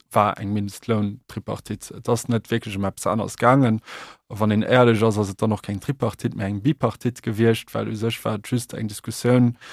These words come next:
zwischen der Regierung und den Gewerkschaften, O G B L und L C G B bei der Frage vom Mindestlohn,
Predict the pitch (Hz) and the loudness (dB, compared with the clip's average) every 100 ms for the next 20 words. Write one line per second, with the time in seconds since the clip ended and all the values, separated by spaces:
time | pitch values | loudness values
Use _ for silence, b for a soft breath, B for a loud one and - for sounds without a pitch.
0 | B B _ - 110 113 101 107 107 107 | B B _ -4 -2 -2 -2 0 0 2
1 | 139 123 117 113 117 - 113 104 104 101 | 2 4 4 4 0 -4 -2 0 0 -2
2 | 127 - 107 117 120 - 107 104 - 110 | -8 -6 2 4 4 2 -4 -4 -6 -4
3 | 104 107 110 - 107 101 104 107 117 110 | -2 -2 -4 -6 -4 -2 4 4 4 0
4 | - 104 104 - 104 107 123 101 113 113 | -4 -4 -4 -2 0 4 4 4 -4 -8
5 | - 117 117 110 104 - 117 127 139 | -8 -6 -4 -4 -4 -2 4 4 4